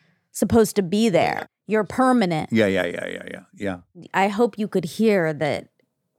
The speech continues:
Speaker 2: Oh, yeah.
Speaker 1: It wasn't
Speaker 2: I've, I've felt, I've felt that way for the last couple of years since
Speaker 1: Okay.
Speaker 2: we reconnected over
Speaker 1: Okay.
Speaker 2: the kid stuff.
Speaker 1: That's good.
Speaker 2: Yeah.
Speaker 1: Well, I'm grateful you have him. I'm grateful that there's,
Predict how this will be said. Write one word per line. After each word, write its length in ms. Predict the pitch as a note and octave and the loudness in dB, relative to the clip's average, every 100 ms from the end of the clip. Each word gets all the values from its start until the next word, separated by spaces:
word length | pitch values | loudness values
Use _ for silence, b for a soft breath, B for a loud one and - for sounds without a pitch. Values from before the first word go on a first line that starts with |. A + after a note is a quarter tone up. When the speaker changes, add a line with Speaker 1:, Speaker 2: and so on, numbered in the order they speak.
| _ C#3+ | _ -2
Speaker 2:
Oh, 260 | D3 D3 | 0 2
yeah. 240 | C3 A2+ F#2 - | 0 -2 -4 -4
Speaker 1:
It 140 | G3 | -2
wasn't 560 | F#3+ G#3+ G#3 G3+ F#3 E3 | 4 4 4 0 -2 -2
Speaker 2:
I've, 140 | D3+ | -4
I've 40 | - | -2
felt, 260 | D3 C#3 - | -2 -2 -8
I've 220 | - C3+ - | -4 -4 0
felt 260 | C#3+ C3 | 0 2
that 160 | A2 G#2 | 0 0
way 140 | G#2 | -2
for 120 | - | -2
the 40 | F#2+ | -2
last 160 | F2+ - | -2 -2
couple 260 | F2+ F#2 | -6 -4
of 60 | F2+ | -6
years 220 | F2+ F#2 | -6 -4
since 200 | G2 F#2+ | -2 0
Speaker 1:
Okay. 40 | G#2+ | 0
Speaker 2:
we 140 | F#2 | 0
reconnected 680 | E2+ E2 - E2+ - - E2+ | 0 -4 -6 -8 -8 -6 -4
over 200 | F#2+ - | -2 -4
Speaker 1:
Okay. 80 | - | -6
Speaker 2:
the 80 | |
kid 280 | - - - | -6 -6 -6
stuff. 360 | - - F#2 - _ | -6 -8 -8 -14 _
Speaker 1:
That's 140 | A3 | -16
good. 240 | - D#3+ D#3 _ | -16 -20 -20 _
Speaker 2:
Yeah. 340 | F#2+ E2 D#2 - _ _ - B B B - | -8 -8 -10 -20 _ _ -18 B B B -8
Speaker 1:
Well, 80 | A3+ | -4
I'm 160 | C#4+ | -2
grateful 340 | B3+ G#3+ - G#3 | -2 -2 -2 -4
you 120 | F#3+ | 0
have 260 | F#3+ G3 | 0 0
him. 100 | F#3 | -2
I'm 120 | F3+ F3+ | -4 -2
grateful 400 | F#3 F3 F3+ E3 | -2 -2 -6 -2
that 420 | E3+ E3 E3+ - _ _ - | 0 0 -2 -8 _ _ -4
there's, 320 | F3 E3 | -2 -2